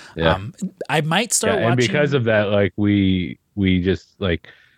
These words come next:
Speaker 1: I literally, before we started recording, I went, I made a fucking bomb ass breakfast sandwich and then sent them a video of it. So it was
Speaker 2: Was it
Speaker 1: pretty good.
Speaker 2: two slices of pizza?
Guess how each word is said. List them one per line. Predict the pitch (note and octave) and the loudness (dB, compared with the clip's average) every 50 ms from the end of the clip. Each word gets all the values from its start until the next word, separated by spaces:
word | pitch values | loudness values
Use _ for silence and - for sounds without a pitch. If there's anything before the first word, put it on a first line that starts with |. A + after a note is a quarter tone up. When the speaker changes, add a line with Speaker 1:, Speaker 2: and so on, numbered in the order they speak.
| _ _ _ _ _ _ _ _ _ _ _ | _ _ _ _ _ _ _ _ _ _ _
Speaker 1:
I | A2 | 0
literally, | G#2 G2+ G#2 G#2 G#2 G2+ F#2+ F#2+ F#2 F#2 F#2 - - _ _ _ _ _ _ _ _ | 0 2 2 2 2 2 2 2 2 2 0 -2 -6 _ _ _ _ _ _ _ _
before | C3+ B2+ A#2+ G#2+ - - B2 A2+ | -2 0 0 0 0 0 0 2
we | A2 G#2+ | 2 0
started | - - B2 A2 G2+ F2+ | 0 0 0 0 2 0
recording, | F#2 F2+ - - G#2 G2 F#2 F2+ E2+ E2+ | 0 -2 0 0 0 2 2 2 2 2
I | F2 F2 F2 F2 | 2 2 2 2
went, | F2+ D2 D#2 F#2+ F2 F#2 F#2 F2+ D2+ | 0 -2 -4 -2 0 0 0 0 -2
I | F2+ E2+ E2+ | -2 -2 0
made | F2 F2 F2 F2 E2+ | 2 2 2 4 2
a | E2 | 2
fucking | - - F#2 D#2+ - F2 E2 D#2+ D#2 - _ _ _ _ _ _ _ _ _ _ _ - | 2 0 -2 0 -2 -4 -4 -4 -8 -10 _ _ _ _ _ _ _ _ _ _ _ -2
bomb | - F#2+ F#2 F#2 F#2 F#2 | 0 2 4 4 4 4
ass | F2+ F2 E2+ - | 4 4 2 0
breakfast | - - F#2 E2+ E2 - F2+ E2+ - | 0 2 2 2 2 0 -4 -4 -2
sandwich | - F2+ E2 E2 E2 E2 D#2+ D#2 - - | 0 0 2 2 2 2 0 0 0 -4
and | E2+ D#2+ | -4 -2
then | E2 D#2+ D#2+ | -2 -2 -2
sent | - - - E2 D2 - | -4 -2 -2 -2 0 2
them | F#2 E2+ D#2+ | 0 2 2
a | D#2+ D#2+ | 0 0
video | D2+ E2 E2 D#2+ E2 D#2+ D#2+ D#2 | 0 0 2 4 4 2 4 2
of | D#2 D#2 D2 | 0 -2 -2
it. | D#2+ D#2+ D2+ - | -4 -6 -6 -8
So | _ - - E2 D#2 D#2 D#2 D2+ D2+ - - - _ _ _ - | _ -10 -6 -4 -4 -4 -4 -4 -6 -10 -14 -20 _ _ _ -10
it | E2+ | -8
was | E2 E2 E2+ - - - _ _ _ _ _ | -8 -8 -8 -10 -14 -20 _ _ _ _ _
Speaker 2:
Was | C3+ C3+ B2 C#3 | -4 -2 0 0
it | C3+ A#2+ A#2 - | 0 0 0 -2
Speaker 1:
pretty | - A2+ - | -4 -4 -4
good. | D2 - - | -2 -2 -2
Speaker 2:
two | - C3+ B2+ | 0 0 0
slices | - - C3 B2+ A2 C3+ C3 B2+ | 0 0 0 0 0 -2 -2 -4
of | B2 A#2 - | -4 -4 -4
pizza? | C3+ C3+ - - E3+ E3 D#3+ - | -4 -2 0 0 0 0 -2 -6